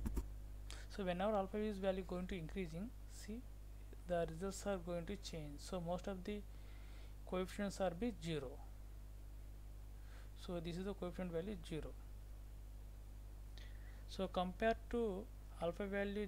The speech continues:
zero point zero one, so the alpha value ten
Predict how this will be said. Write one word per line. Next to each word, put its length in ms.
zero 340
point 240
zero 240
one, 260
so 300
the 140
alpha 220
value 280
ten 320